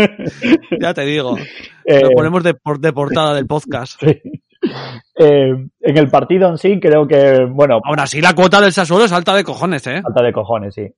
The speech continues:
Speaker 1: Sí, sí. Pero es que la Lazio viene de ganar el derbi y, y moral muy alta, a pesar
Speaker 2: Ya, ya.
Speaker 1: que tuvo, eh,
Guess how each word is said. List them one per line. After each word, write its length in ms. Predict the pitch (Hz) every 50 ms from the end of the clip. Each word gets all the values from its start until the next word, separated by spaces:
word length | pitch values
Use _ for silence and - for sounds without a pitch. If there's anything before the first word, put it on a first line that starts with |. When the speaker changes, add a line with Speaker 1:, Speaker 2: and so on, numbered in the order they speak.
| _ _ _ _
Speaker 1:
Sí, 80 | _ 107 107
sí. 100 | 107 110 104 -
Pero 160 | 131 127 123
es 80 | - -
que 80 | 151
la 120 | 135 131 127
Lazio 340 | 127 127 - - 139 123
viene 200 | 120 117 117 123
de 80 | 120 120
ganar 240 | 117 117 117 117 113
el 160 | 113 110 104
derbi 380 | 117 117 117 110 135 127 123 113
y, 240 | 107 104 107 107 104
y 40 | 101 117
moral 360 | 190 101 110 120 120 113 113
muy 220 | 101 104 113 110 107
alta, 360 | 110 120 120 - - 127 120 - - - - _
a 100 | - - -
pesar 280 | 131 127 123 120 120
Speaker 2:
Ya, 40 | 117
ya. 40 | 107
Speaker 1:
que 100 | - 147 135
tuvo, 480 | 156 156 151 151 151 147 143 131 - - _ _ _ _ _
eh, 680 | - 127 123 123 123 123 120 120 117 120 117 113 107